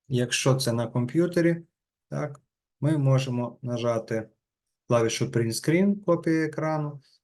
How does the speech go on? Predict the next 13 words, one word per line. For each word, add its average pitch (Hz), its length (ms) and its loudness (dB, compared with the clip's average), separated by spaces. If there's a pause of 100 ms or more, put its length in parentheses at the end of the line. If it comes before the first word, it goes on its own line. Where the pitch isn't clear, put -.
(200)
так, 143 340 -8 (160)
і 165 220 4
зберегти 135 880 0 (920)
все, 135 440 2 (720)
що - 180 -8
ми 117 140 -2
бачимо 117 400 0
на 113 140 -4
екрані. 107 400 -6 (2500)
Тоді 165 340 4
відкрити 127 640 0
програму 107 720 0 (300)
Paint 185 460 4